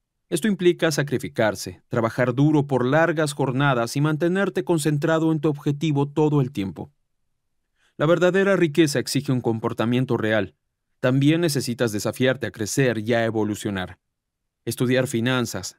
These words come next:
leer sobre inversiones y entender la historia de cómo algunas personas se hicieron ricas es esencial. Mientras más conozcas el mundo del dinero,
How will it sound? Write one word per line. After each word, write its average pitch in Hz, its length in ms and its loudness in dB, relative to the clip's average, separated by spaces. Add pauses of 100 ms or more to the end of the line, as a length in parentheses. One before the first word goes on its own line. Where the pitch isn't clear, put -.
leer 120 320 0
sobre 143 240 2
inversiones 117 800 -2 (160)
y 131 100 -2
entender 143 380 2
la 196 80 2
historia 160 400 2
de 143 120 0
cómo 185 220 2
algunas 175 340 2
personas 120 500 -2
se 120 80 -2
hicieron 135 360 0
ricas 139 540 -2
es 143 180 2
esencial. 110 640 -6 (800)
Mientras 156 320 2
más 180 200 4
conozcas 151 500 2
el 110 100 0
mundo 120 260 2
del 107 160 0
dinero, 117 460 2